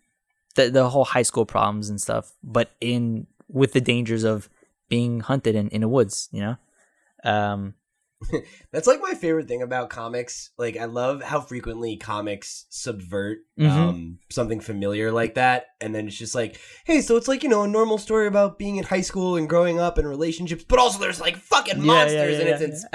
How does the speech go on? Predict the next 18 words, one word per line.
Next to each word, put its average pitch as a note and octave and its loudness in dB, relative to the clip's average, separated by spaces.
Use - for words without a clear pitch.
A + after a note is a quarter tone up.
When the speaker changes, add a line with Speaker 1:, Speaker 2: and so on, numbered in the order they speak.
Speaker 2:
space." - -2
Speaker 1:
<laughs> - -8
Speaker 2:
It's D#3+ 0
like, C3 0
yeah, B2 -2
man, G#2+ -6
Speaker 1:
It's - -16
Speaker 2:
that's C#3+ 0
Speaker 1:
a D3 8
really E3 8
Speaker 2:
great. D3 4
Speaker 1:
great C3+ 2
way B3 8
to - 8
Speaker 2:
<laughs> - 4
Speaker 1:
just A#3+ 6
blend A2+ 0
genres. G#2 0